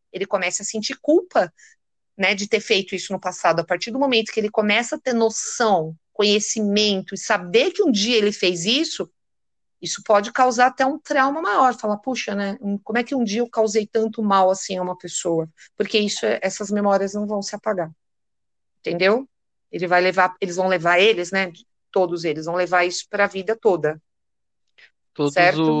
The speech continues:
Speaker 2: os mal-, os males que eles causaram pras outras pessoas vão ficar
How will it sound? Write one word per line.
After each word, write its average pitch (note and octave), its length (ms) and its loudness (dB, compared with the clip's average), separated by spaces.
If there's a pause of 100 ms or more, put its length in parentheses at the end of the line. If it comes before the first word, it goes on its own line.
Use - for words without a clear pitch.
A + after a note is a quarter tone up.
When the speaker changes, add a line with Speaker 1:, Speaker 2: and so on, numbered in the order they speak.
(100)
Speaker 2:
os - 500 -12 (360)
mal-, D3 440 2 (220)
os C#3 340 -6
males F3 480 0
que - 100 -14
eles E3 160 -8
causaram D3 580 2
pras C#3+ 260 -10
outras D#3 280 -8
pessoas D3+ 440 -8
vão D3+ 140 -4
ficar B2+ 960 -2